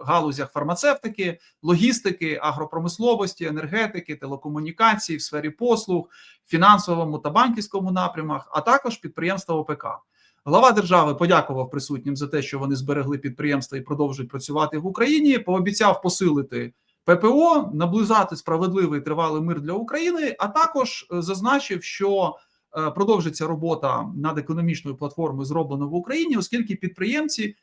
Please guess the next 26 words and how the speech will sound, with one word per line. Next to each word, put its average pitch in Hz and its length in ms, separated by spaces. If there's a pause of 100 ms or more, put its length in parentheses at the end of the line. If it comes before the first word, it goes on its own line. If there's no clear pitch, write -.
(120)
відзначили 180 720
ефект 262 420
від 170 120
реалізації 170 600
цієї 160 260
ініціативи 233 640
і 247 160
запропонували 190 760
розширити 180 540
її, 160 320
її 156 300
на 151 120
сектор 143 360
безпеки 156 440
і 156 40
оборони. 139 420 (560)
Отже, 135 340
передусім, 269 720
мабуть, 185 300
зазначимо, 202 580
що 190 540
подібна 170 340
ініціатива, 170 880
безумовно, 175 580
дуже 147 380
правильна. 113 600